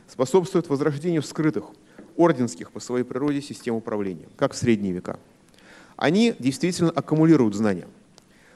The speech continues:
Однако скрытое знание в силу его природы умирает, неминуемо вырождаясь в ритуалы. Поэтому надвигающаяся на нас и предвкушаемая частью глобального управляющего класса компьютерное средневековье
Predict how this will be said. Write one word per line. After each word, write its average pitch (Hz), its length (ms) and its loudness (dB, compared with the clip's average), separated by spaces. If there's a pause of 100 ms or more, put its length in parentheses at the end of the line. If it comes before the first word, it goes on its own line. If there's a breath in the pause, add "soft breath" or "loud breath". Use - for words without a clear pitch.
(200 soft breath)
Однако 156 540 -2
скрытое 185 480 2
знание 156 440 0
в - 100 -18
силу 151 240 -2
его 139 160 0
природы 147 400 0
умирает, 147 680 0 (140)
неминуемо 147 480 6
вырождаясь 123 500 4
в - 40 -2
ритуалы. 110 440 2 (800 loud breath)
Поэтому 165 320 6
надвигающаяся 165 640 4
на 147 120 2
нас 160 200 0
и - 80 -8
предвкушаемая 147 760 4
частью 143 360 0
глобального 131 420 4
управляющего 127 560 2
класса 135 340 -2
компьютерное 123 600 -2
средневековье 123 720 0